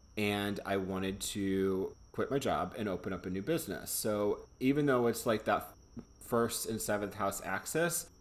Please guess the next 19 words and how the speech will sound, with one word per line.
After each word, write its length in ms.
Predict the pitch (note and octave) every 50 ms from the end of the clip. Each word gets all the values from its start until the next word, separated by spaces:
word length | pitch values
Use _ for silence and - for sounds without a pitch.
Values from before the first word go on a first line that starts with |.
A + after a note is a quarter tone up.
| - - - -
it 60 | A#2+
was 220 | A#2 A#2+ A#2+ G#2+
really 300 | A#2 B2 C3+ C#3+ D3+ D3
about 380 | C#3 A#2 A#2+ G#2+ G#2 - - A#2+
me 400 | A#2+ B2+ C3 B2+ B2 A#2 A2+ G#2 - - - - - -
not 420 | A#2+ G#2+ A2 A2+ A2+ B2 C3+ - C#3
working 320 | C#3 C3+ C3+ C3+ C#3+ C3+
for 140 | B2 - C3
somebody 360 | - - B2 A2+ A2+ A#2 -
else 400 | - F#2+ G2 F#2 G2+ - - - -
and 180 | G#2+ G#2+ G#2 F#2
working 320 | G2+ G2+ G2+ - A#2 A#2
for 160 | - - B2+
myself 800 | C3 C3+ C#3+ C3+ - - - - G#2+ F2+ F2 F#2 - - - - -
and 140 | A2 G2+
making 340 | G2 G2+ G2+ G2 - B2 A#2+
my 200 | A#2+ A#2+ A2 - - -
own 260 | G2 G2+ G#2 G#2+ A2
rules 520 | G#2+ G#2+ G2+ F#2+ F#2+ F#2+ F#2+ F#2 - -